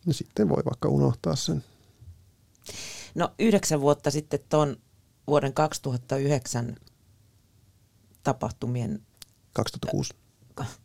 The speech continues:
Speaker 2: kaksituhatta kuusi. <laughs> Mulla on lyhyt, lyhyt tota, matikka lukiossa, vitonen. Niin vuonna kaksituhatta viisitoista sitten pärähti oikein kunnolla, kun, ö, oli tää Charlie Hebdo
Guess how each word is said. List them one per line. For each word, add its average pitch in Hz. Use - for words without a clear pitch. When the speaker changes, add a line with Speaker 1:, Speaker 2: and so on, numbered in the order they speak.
Speaker 2:
kaksituhatta -
kuusi. -
<laughs> -
Mulla 214
on 202
lyhyt, 175
lyhyt 175
tota, 110
matikka 127
lukiossa, -
vitonen. 110
Niin 139
vuonna 156
kaksituhatta 147
viisitoista -
sitten -
pärähti 120
oikein 117
kunnolla, 123
kun, 110
ö, 110
oli 117
tää 117
Charlie 123
Hebdo 123